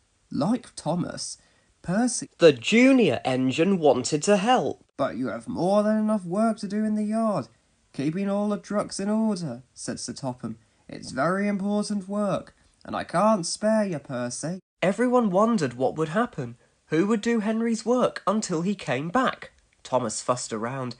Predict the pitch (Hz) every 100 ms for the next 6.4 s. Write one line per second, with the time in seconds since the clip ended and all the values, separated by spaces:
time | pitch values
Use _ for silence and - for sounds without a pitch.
0 | - - - 466 - - 427 277 - -
1 | - 320 302 269 285 - 269 277 - 302
2 | 269 277 220 - 403 392 - 294 294 302
3 | 302 294 320 320 359 302 269 165 - _
4 | _ - 127 - 135 113 110 _ _ _
5 | - 147 175 139 113 - 147 - 123 113
6 | 123 151 120 117